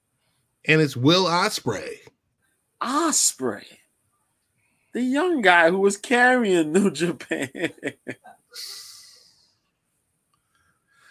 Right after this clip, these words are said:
Speaker 1: Um,
Speaker 2: Amazing. <laughs>
Speaker 1: you think, you, you think, um, last question, you think Tony Khan buys New Japan?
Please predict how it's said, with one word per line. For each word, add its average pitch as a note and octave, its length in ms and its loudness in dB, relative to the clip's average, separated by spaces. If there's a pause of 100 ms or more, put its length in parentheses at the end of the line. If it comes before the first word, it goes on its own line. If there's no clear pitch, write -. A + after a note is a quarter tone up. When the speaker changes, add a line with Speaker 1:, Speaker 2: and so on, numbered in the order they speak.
(800)
Speaker 1:
Um, E3 420 4
Speaker 2:
Amazing. A#2 520 -6 (120)
<laughs> - 120 -20
Speaker 1:
you F#3+ 560 4
think, F3 140 0 (140)
you, E3 100 -2 (400)
you D3+ 140 -4
think, F#3 400 0
um, D#3 720 0
last C#3+ 320 -2
question, A#2+ 540 -6
you B2+ 120 -10
think D3 240 -2
Tony D3 240 -2
Khan C#3+ 340 -2
buys C3 420 0
New C#3+ 120 0
Japan? C#3 520 -4